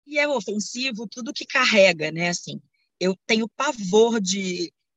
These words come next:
quem come gordice, sabe? De, "Ah, eu vou comer não sei o quê, porque, ah, eu vou fazer gordice, hoje é dia de gordice." É, e coisas do tipo, né? Assim, quando a gente fala de alimentos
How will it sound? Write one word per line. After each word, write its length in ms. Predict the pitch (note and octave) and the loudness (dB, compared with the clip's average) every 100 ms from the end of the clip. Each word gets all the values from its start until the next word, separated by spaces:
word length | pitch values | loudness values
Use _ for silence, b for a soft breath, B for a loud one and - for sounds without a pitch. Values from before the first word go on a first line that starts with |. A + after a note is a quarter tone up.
| _ _ _ _ | _ _ _ _
quem 200 | - G#3+ | -2 -2
come 260 | G3+ G#3+ G#3 | 2 0 2
gordice, 640 | F#3 F#3 E3+ E3+ D#3+ - | 2 2 -2 -6 -8 -10
sabe? 520 | D#3 - G#3 F#3+ E3 F3+ _ _ _ _ _ _ _ | -6 0 0 0 -6 -12 _ _ _ _ _ _ _
De, 480 | E3+ E3+ F#3+ F3 E3+ | -10 -4 0 0 -2
"Ah, 320 | F#3 A#3+ B3+ | 0 2 4
eu 80 | A3 | 2
vou 140 | A3 | -2
comer 260 | A3+ A#3 B3 | -4 -2 -2
não 80 | B3 | -2
sei 160 | A#3+ | -6
o 40 | G#3+ | -4
quê, 220 | B3+ C4 | 2 2
porque, 360 | A3+ A#3+ A#3+ | 0 -8 -4
ah, 160 | G#3+ C4 | 0 0
eu 60 | B3+ | 0
vou 80 | B3 | -4
fazer 260 | B3 A#3+ | -6 -6
gordice, 800 | A#3+ A#3+ A3 E3+ A3 G3 - F#3 | -4 -4 -4 -2 -2 -2 -4 -2
hoje 200 | A3 B3+ | 0 -2
é 40 | |
dia 180 | A#3+ B3+ | -4 -6
de 80 | A#3+ | -6
gordice." 1000 | G#3 A3 F#3 F#3+ A#3 G3+ F3 - E3 D#3+ _ b b b _ - | -2 -2 -2 -4 -6 -6 -8 -8 -10 -10 _ b b b _ 0
É, 300 | F#3+ F#3 E3 | 2 2 0
e 140 | A3+ | -2
coisas 420 | A#3+ D4 C#4 A3 E3+ | 0 2 2 2 -2
do 120 | G#3 | -2
tipo, 460 | - G3 E3 - | -2 -2 -2 -4
né? 180 | F3 G#3 | -2 -2
Assim, 260 | G#3+ G3 F#3 B _ | -2 -4 -8 B _
quando 180 | - | -4
a 40 | E4+ | 0
gente 220 | D#4+ D4+ | 2 2
fala 240 | D4 C#4 | 2 2
de 80 | C4+ | 2
alimentos 680 | C#4 C#4 B3+ C4 B3+ D#4 - | -2 -2 -2 -4 -4 -8 -8